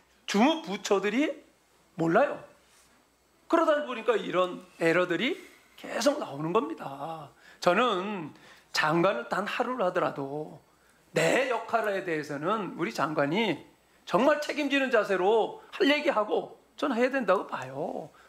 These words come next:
그래야 그 장관으로서 떳떳하지 않겠어요? 단 하루를 하더라도. 그걸 왜 질질 끌려가면서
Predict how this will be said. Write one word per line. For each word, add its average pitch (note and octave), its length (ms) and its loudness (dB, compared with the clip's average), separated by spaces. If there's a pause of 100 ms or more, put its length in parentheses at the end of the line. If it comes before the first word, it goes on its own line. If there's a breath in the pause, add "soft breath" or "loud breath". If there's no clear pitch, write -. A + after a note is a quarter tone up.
(100)
그래야 D#4 560 2 (360 soft breath)
그 B3 300 2
장관으로서 G#3 580 0
떳떳하지 A#3+ 460 2
않겠어요? C4 640 -4 (400)
단 A3 200 2
하루를 C4 320 2
하더라도. E3 880 0 (400 soft breath)
그걸 D#4+ 200 4
왜 B3 200 2
질질 A#3+ 340 -8
끌려가면서 G3+ 880 2